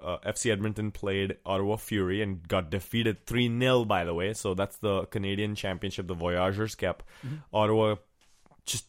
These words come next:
Speaker 1: destroyed F C Edmonton.
Speaker 2: Yeah,
Speaker 1: One of the
Speaker 2: not
Speaker 1: goals
Speaker 2: close.
Speaker 1: Yeah, was, was Matt Van Oekel again, sending the ball <laughs> straight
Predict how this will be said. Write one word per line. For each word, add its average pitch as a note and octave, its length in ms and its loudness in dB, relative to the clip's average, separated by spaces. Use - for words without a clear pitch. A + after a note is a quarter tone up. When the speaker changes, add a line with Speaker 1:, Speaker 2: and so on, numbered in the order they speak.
Speaker 1:
destroyed B2+ 800 8
F F2 140 -2
C - 160 -4
Edmonton. E2+ 460 -4
Speaker 2:
Yeah, A2 240 2
Speaker 1:
One D#3+ 180 8
of A3+ 80 4
the - 60 6
Speaker 2:
not A2 100 2
Speaker 1:
goals F2+ 380 2
Speaker 2:
close. - 200 -14
Speaker 1:
Yeah, G2+ 260 0
was, A2+ 420 4
was G#2+ 240 -2
Matt A2 280 2
Van C3 140 6
Oekel B2 280 4
again, G2+ 300 2
sending A#2 320 0
the A#2 60 -2
ball A#2 160 4
<laughs> G2+ 80 -6
straight - 720 0